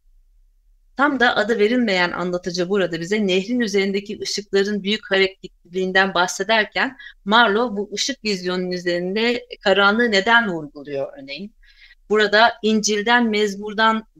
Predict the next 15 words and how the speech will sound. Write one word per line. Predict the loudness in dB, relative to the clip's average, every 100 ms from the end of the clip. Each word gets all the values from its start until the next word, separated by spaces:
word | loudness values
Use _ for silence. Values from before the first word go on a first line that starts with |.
| -6
e, |
yetmiş | -4 -2 0 -2 -2 -10 0
dördüncü | 2 2 0 -2 -2
hatta | -2 0 -2
ayetten | 0 0 0 -4 0 0 2
bazı | 2 2 0
alıntılar | -2 -6 -6 -2 -2 -2
da | -6
var. | -8 0
"Yeryüzünün | 4 4 2 -6 -12 -8
karanlık | -2 0 0 -2 -4
yerleri | 2 2 2 -2 -4
zulüm | -4 -2 0 -2
yuvalarıyla | -4 -4 -4 -2 -4 -4 -6
doludur." | -8 -8 _ -20 _